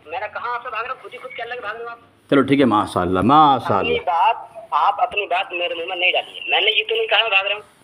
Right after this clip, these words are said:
Speaker 2: चलो ठीक है, अच्छी बात। ठीक है, हिम्मत कर लें, दे दे, हवाला दे दें।
Speaker 1: ठीक है?
Speaker 2: आप भाग नहीं रहे, हवाला।
Speaker 1: मेरे पास कुछ आपकी वो फोटो है, मैं आपको send कर रहा हूँ।
Speaker 2: हाँ, दे देना।
Speaker 1: हवाले
Speaker 2: भाई, मैं फ़ोटो नहीं मांग रहा हूँ आपको, मैं फ़ोटो मांग रहा हूँ, मैं बोल रहा हूँ कि आपको कि बेहद सी ज़बर की इबारत भेजें, पढ़कर सुनाएं,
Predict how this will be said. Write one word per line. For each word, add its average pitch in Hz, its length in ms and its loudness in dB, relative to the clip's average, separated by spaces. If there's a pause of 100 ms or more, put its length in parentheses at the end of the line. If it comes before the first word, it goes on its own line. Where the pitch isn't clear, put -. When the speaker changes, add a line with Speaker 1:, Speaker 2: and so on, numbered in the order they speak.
(120)
Speaker 2:
चलो 135 120 4
ठीक 143 100 6
है, 123 60 4
अच्छी 117 140 0
बात। 98 140 2
ठीक 214 120 6
है, 220 60 6
हिम्मत 226 260 4
कर 139 120 2
लें, 95 400 -2
दे 151 80 6
दे, 135 60 6
हवाला 156 260 4
दे 131 80 -2
दें। 95 100 -6
Speaker 1:
ठीक - 280 -18
है? - 120 -12 (160)
Speaker 2:
आप 139 100 4
भाग 135 160 2
नहीं 120 160 0
रहे, 101 160 -8 (320)
हवाला। 117 240 2 (300)
Speaker 1:
मेरे 196 160 -6
पास 220 200 -2 (180)
कुछ 494 220 -12 (680)
आपकी - 400 -6
वो 214 220 -10
फोटो - 220 -8
है, 170 120 -2
मैं 233 160 -4
आपको 233 160 -8
send 226 340 -4
कर 175 100 -10
रहा 110 120 -14
हूँ। - 60 -20 (220)
Speaker 2:
हाँ, 190 140 4
दे 202 80 4
देना। 254 180 6
Speaker 1:
हवाले 180 300 -4
Speaker 2:
भाई, 170 300 4
मैं 226 360 4
फ़ोटो 208 300 6
नहीं 254 120 6
मांग 254 200 6
रहा 254 100 4
हूँ 285 100 4
आपको, 180 340 2
मैं 175 180 4
फ़ोटो 180 180 4
मांग 285 140 4
रहा 262 100 4
हूँ, 240 80 -2
मैं 185 240 6
बोल 208 120 4
रहा 208 180 6
हूँ 214 120 2
कि 233 120 4
आपको 190 560 8
कि 208 220 6
बेहद 175 300 6
सी 202 100 2
ज़बर 185 240 6
की 175 100 2
इबारत 185 280 6
भेजें, 165 460 4
पढ़कर 220 280 4
सुनाएं, 208 460 2